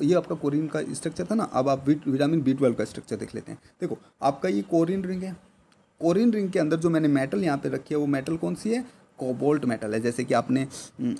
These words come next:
हीम, अ, हीम ग्रुप में पढ़ा था, कौन सी मेटल थी, माइ-, मायोग्लोबिन वगैरह में कौन सी मेटल थी? आपका Fe मेटल था। यहाँ पे कोबाल्ट मेटल है और वो कौन सी स्टेट में? प्लस थ्री स्टेट में, यानी कि यहाँ पे कोबाल्ट प्लस थ्री प्रेजेंट है कोरिन रिंग के, <coughs> सॉरी,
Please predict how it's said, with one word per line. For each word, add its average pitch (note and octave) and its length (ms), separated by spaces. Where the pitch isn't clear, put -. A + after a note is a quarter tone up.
हीम, C3 320
अ, B2+ 360
हीम C3+ 200
ग्रुप C3+ 240
में C3 80
पढ़ा A#2+ 200
था, B2+ 100
कौन B2+ 260
सी C#3 120
मेटल C3 260
थी, D3+ 200
माइ-, A#2+ 360
मायोग्लोबिन B2 520
वगैरह A#2+ 240
में C3 120
कौन C3 180
सी C#3 100
मेटल C3+ 280
थी? - 80
आपका - 300
Fe A#2 200
मेटल C3 300
था। C#3+ 100
यहाँ A2+ 200
पे D3+ 140
कोबाल्ट C3+ 500
मेटल A#2 320
है C3+ 60
और A#2+ 140
वो B2 180
कौन C3 220
सी C#3+ 160
स्टेट C#3+ 240
में? D#3 220
प्लस A#2+ 300
थ्री A2+ 160
स्टेट - 220
में, A2+ 140
यानी B2+ 220
कि D#3 80
यहाँ A#2+ 320
पे D#3+ 100
कोबाल्ट B2+ 440
प्लस A2+ 400
थ्री G3 320
प्रेजेंट A2 480
है F3 280
कोरिन A#2+ 380
रिंग A2+ 160
के, G#3 300
<coughs> - 560
सॉरी, B2 140